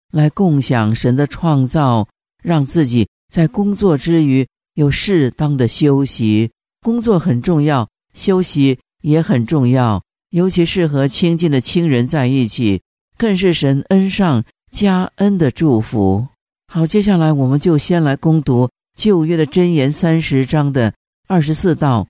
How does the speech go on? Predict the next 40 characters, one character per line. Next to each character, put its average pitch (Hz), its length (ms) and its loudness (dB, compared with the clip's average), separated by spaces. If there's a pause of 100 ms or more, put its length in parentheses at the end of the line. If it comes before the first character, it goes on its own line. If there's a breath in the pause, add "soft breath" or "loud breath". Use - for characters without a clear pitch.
(140)
三 175 320 -2
十 165 140 -2
一 165 240 2
节， 110 420 -2 (300)
来 127 420 -2
思 - 180 -4
想 156 200 0
我 120 100 -2
们 131 260 0
今 156 240 0
天 156 140 2
的 139 80 0
主 123 260 -2
题， 123 360 0 (300)
让 175 220 0
我 139 60 0
们 139 180 2
找 135 240 0
机 185 240 -2
会 180 260 0
休 165 360 0
息， 131 360 0 (280)
这 214 100 0
是 190 160 2
与 160 140 2
我 147 100 0
们 131 140 2
身 160 240 -2
体 127 340 0 (240)
有 113 400 0
益 127 260 0
处 120 300 -2
的。 101 240 0 (180)
请 165 240 -2
您 165 140 0
打 135 240 -2
开 151 260 -2
圣 143 320 -2
经 131 220 0
了。 110 320 -2